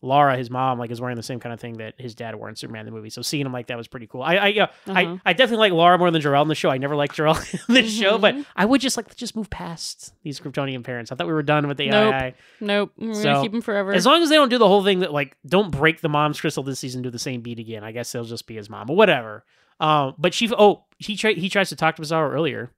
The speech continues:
Speaker 1: but he's like, he's, he's inaudible. He's talking, I assume he's talking backwards.
Speaker 2: I have no idea.
Speaker 1: Because they use subtitles for him. Like,
Speaker 2: Yeah.
Speaker 1: I, I get,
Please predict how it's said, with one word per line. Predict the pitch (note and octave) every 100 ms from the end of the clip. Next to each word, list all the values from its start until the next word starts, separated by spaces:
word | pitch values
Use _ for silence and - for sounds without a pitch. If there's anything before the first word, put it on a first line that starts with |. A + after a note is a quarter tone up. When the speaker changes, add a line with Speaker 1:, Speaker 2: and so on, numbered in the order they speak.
| _
Speaker 1:
but | D3
he's | C#3+
like, | D3 B2+ _ _
he's, | E3+ D#3 _ _ _ _
he's | F3 D3 C3 - _ _ _ _ _
inaudible. | E3 D#3+ E3+ C3 B2
He's | B2 B2+
talking, | - D#3 - C3+ A2+ - _
I | E3
assume | D3+ C4
he's | G#3+
talking | F3+ D#3 C3
backwards. | B2 C3 C3 - - - - _ _ _ -
Speaker 2:
I | G3+ F#3+
have | D#3+
no | D#3
idea. | D#3 D3+ D#3+ D#3 E3+
Speaker 1:
Because | - F#3+
they | F3+
use | G3+
subtitles | - D#3+ E3 E3+ E3
for | G3+
him. | G#3
Like, | D#3 F3+
Speaker 2:
Yeah. | F3 E3
Speaker 1:
I, | D3 - -
I | C3
get, | D3+